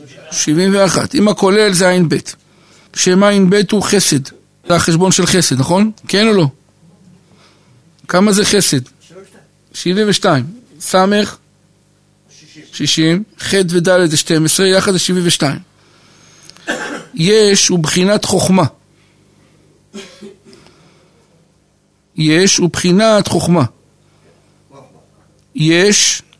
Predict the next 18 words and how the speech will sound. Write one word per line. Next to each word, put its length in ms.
מאין, 500
שהמשיך 600
בחינת 380
החסדים 720
מאבא 560
אל 160
הוויה 400
שהוא 160
תפארת 420
כנודע. 380
וממנו 380
למקום 420
הזה, 260
על 160
ידי 220
הייחוד 340
תפארת 480
ומלכות, 540